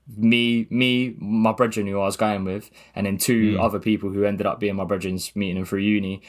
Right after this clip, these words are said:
Speaker 1: and then one other
Speaker 2: Yeah.
Speaker 1: guy who was a super, he's a super sick engineer. I don't, I don't know if he still does engineering, but he was so good in uni. Um,
Speaker 2: Right.
Speaker 1: five people,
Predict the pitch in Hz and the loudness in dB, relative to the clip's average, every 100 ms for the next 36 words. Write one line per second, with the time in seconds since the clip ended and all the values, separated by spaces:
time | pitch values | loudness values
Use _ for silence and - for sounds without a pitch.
0 | - 95 95 107 107 101 92 95 92 95 | -8 -4 0 2 2 2 0 0 -2 -4
1 | 92 98 - 107 - - 104 95 92 113 | -4 -2 0 0 -2 -2 -2 -2 -2 0
2 | 98 90 - 101 98 95 95 95 87 85 | -2 -2 -2 -2 -2 -4 -2 -2 -2 -2
3 | 92 87 - 95 110 113 101 95 - 98 | -2 -2 -2 -2 0 0 -4 -6 -4 -2
4 | 95 92 90 92 87 82 - 90 90 101 | -2 -2 -4 -4 -4 -6 -6 -6 -2 -2
5 | 90 92 90 87 90 87 - - - - | -2 -2 -2 -2 -2 -4 -8 -18 -20 -16
6 | - 107 101 92 90 87 - _ _ - | 0 0 0 -4 -2 -4 -6 _ _ -12
7 | - _ - 135 117 - 117 101 - | -12 _ 4 6 6 2 -2 -2 -10